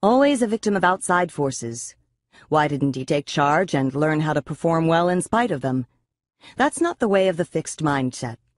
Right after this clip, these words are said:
In fact, rather than combating those forces or fixing his problems,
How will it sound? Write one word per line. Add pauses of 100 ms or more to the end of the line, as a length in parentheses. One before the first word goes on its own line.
(300)
In
fact, (380)
rather
than
combating
those
forces
or
fixing
his
problems,